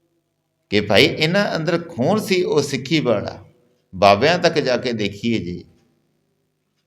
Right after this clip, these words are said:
ਕਿ ਦਾਦੇ ਦਾ, ਪੜਦਾਦੇ ਦਾ, ਪੜਬਾਬੇ ਦਾ, ਕਿ ਸਾਰੇ ਹੀ ਭਾਈ ਸਿੱਖੀ ਨਿਭਾਉਂਦੇ ਆ ਰਹੇ,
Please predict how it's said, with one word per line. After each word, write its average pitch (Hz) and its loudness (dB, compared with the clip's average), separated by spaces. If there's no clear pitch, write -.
ਕਿ 98 0
ਦਾਦੇ 107 6
ਦਾ, 101 0
ਪੜਦਾਦੇ 101 2
ਦਾ, 98 -4
ਪੜਬਾਬੇ 98 -2
ਦਾ, 92 -10
ਕਿ 101 0
ਸਾਰੇ 107 8
ਹੀ 196 6
ਭਾਈ 143 4
ਸਿੱਖੀ 135 -2
ਨਿਭਾਉਂਦੇ 127 2
ਆ 92 2
ਰਹੇ, 98 -4